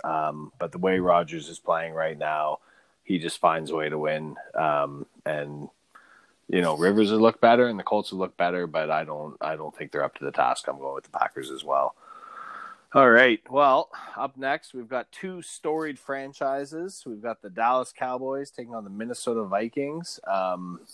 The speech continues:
<clears throat> both teams have kinda seen better days, although the Vikings are getting hot. They're riding a three-game winning streak, um, all divisional wins. They actually, uh,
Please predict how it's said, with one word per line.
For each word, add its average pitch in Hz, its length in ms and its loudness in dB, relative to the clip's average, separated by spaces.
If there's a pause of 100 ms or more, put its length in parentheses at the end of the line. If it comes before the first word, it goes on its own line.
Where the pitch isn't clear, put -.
(120)
<clears throat> 165 640 2
both 127 240 6
teams 135 320 -2
have 110 100 -10
kinda 135 300 -4
seen 123 340 -6
better 113 280 0
days, 113 340 2
although 107 300 2
the 101 80 -4
Vikings 110 500 2
are 110 60 -2
getting 101 240 0
hot. 107 380 4
They're 104 120 -10
riding 101 380 0
a - 20 -14
three-game 101 480 -6
winning 104 260 -6
streak, 123 380 0 (540)
um, 85 560 2
all 110 260 8
divisional 110 580 -2
wins. 123 540 -6 (380)
They 127 200 10
actually, 104 720 0
uh, 95 60 -4